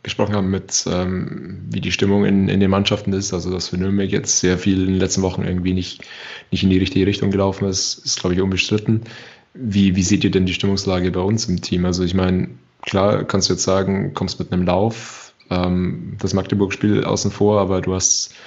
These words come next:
dir dann doch irgendwie noch die Relegation erspielt. Andererseits warst du halt auch bis, bis in die zweite Minute der Nachspielzeit in, in Würzburg irgendwie aufgestiegen. Ich weiß nicht,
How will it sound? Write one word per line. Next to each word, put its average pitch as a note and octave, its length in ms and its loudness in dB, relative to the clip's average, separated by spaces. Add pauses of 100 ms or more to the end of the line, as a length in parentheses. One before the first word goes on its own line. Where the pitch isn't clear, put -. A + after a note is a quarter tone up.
(180)
dir E2 60 -4
dann F#2 120 0
doch F#2 140 0
irgendwie G2 180 0
noch F#2 100 0
die F#2 100 0
Relegation F#2 440 2
erspielt. A2+ 400 2 (160)
Andererseits F#2+ 720 2
warst F#2+ 200 0
du F#2+ 60 0
halt F#2+ 140 0
auch F#2+ 160 -2
bis, - 360 -2 (520)
bis F#2+ 140 2
in F#2+ 100 4
die F#2 80 2
zweite F#2+ 360 2
Minute F#2+ 320 2
der F#2+ 120 2
Nachspielzeit F#2+ 680 0
in, F#2+ 260 0
in G2 220 0
Würzburg G2 380 -2
irgendwie F#2+ 280 2
aufgestiegen. G#2 800 2 (960)
Ich F2+ 120 4
weiß A2 180 2
nicht, - 240 -4